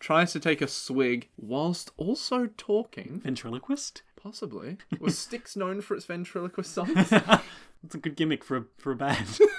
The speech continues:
Speaker 1: They just come out on stage.
Speaker 2: So
Speaker 1: They're all mannequins.
Speaker 2: So you get the, the impression he's kind of like a disillusioned priest, 'cause he says he'd sell the cross, but it brings in the money.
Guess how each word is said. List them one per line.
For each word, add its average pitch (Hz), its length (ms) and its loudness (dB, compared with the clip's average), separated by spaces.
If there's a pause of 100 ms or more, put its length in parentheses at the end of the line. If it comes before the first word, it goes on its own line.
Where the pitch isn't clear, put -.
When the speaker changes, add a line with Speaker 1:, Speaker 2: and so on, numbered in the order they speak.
(540)
Speaker 1:
They 196 140 4
just 180 180 -4
come 151 200 -2
out 135 120 -2
on 117 120 -8
stage. 110 340 -2
Speaker 2:
So 196 400 8
Speaker 1:
They're 123 140 -8
all 110 80 -6
mannequins. 110 400 -10 (120)
Speaker 2:
So - 140 2
you 175 300 4
get 214 100 4
the, 185 380 2
the 156 200 6
impression 143 380 2
he's 135 100 2
kind 143 200 0
of 127 80 0
like 139 100 0
a 139 60 0
disillusioned 120 720 0
priest, 117 400 -6
'cause 131 100 0
he 120 80 2
says 135 300 -2
he'd 127 160 -2
sell 127 240 0
the 120 100 0
cross, 117 400 0
but 120 140 -6
it - 100 -6
brings 123 260 -2
in 117 140 2
the 117 80 2
money. 113 380 -2